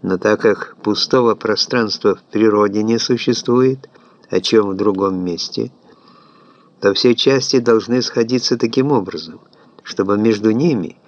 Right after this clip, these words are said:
пустого пространства не было. Отсюда следует, что эти части и не могут быть реально различны между собой, то есть что телесная субстанция, поскольку она субстанция,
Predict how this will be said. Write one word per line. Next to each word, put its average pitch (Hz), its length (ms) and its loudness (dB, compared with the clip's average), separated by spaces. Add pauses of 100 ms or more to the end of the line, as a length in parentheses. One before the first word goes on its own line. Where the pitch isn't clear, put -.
(260)
пустого 135 420 2
пространства 127 760 -2
не 101 240 -2
было. - 260 -6 (720)
Отсюда 156 380 2
следует, 101 680 0 (460)
что 113 120 2
эти 117 180 2
части 139 380 2
и 131 240 2
не 147 120 2
могут 127 360 2
быть 98 260 0
реально 104 480 2
различны 101 640 -2
между 95 340 -4
собой, 98 500 2
то 131 180 2
есть 110 160 2
что - 200 -2
телесная 104 640 2
субстанция, 151 720 0
поскольку 104 560 0
она 95 400 0
субстанция, 147 840 0